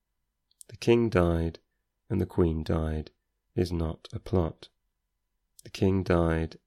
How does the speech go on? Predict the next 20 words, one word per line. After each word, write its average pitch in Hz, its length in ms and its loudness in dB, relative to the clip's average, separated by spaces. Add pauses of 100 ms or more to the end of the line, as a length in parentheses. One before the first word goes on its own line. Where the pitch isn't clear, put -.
(100)
and 80 180 -2
the 80 60 -4
queen 80 400 -4
died 78 400 -4
of 78 240 -8
grief, 101 500 0 (560)
is 92 420 0
a 104 80 -12
plot." - 460 -4 (1160)
What 143 160 0
does 135 160 -2
this 123 240 0
suggest 87 680 0
about 82 340 -4
the 85 80 -4
way 80 320 -4
we 80 160 -6
tell 78 340 -10
stories? 80 720 -4 (1500)
Well, 85 400 0